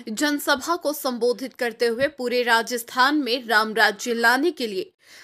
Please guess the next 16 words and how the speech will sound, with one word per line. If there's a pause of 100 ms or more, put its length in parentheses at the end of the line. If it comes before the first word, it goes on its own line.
(120)
भाजपा
के
पक्ष
में
वोट
करने
की
अपील
करते
हुए
भाजपा
प्रत्याशी
उपेंद्र
यादव
के
द्वारा